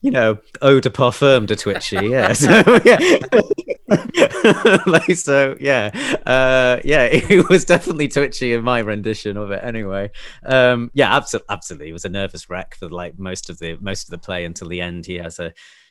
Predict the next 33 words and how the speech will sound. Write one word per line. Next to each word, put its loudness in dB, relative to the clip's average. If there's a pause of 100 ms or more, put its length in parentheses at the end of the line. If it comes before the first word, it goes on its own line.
he's -14
converted -10
into -16
this, -14 (280)
you -14
know, -14
uber -10
businessman, -12
you -12
know, -12
with -14
huge -14
confidence -16 (300)
by -18
the -20
person -14
he -16
marries, -14
um, -16 (100)
and, -16 (500)
um, -12 (100)
who -12
is -12
the -18
real -12
heroine -10
of -20
the -14
whole -16
piece. -16 (200)
Um, -14 (120)
and, -14 (240)
uh, -14